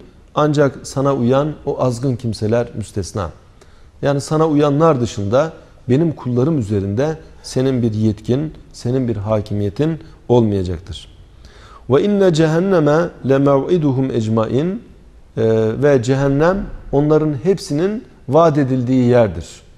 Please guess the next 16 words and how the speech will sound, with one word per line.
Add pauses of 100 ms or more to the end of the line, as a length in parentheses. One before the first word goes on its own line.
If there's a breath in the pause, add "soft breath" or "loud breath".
(160)
Sana
tabi
olanlar
için (280)
cehennem
vardır. (840 soft breath)
"Leha
seb'atu
ebvab." (440)
Ve
o
cehennemin (260)
yedi
kapısı
var. (1400 soft breath)
"Likulli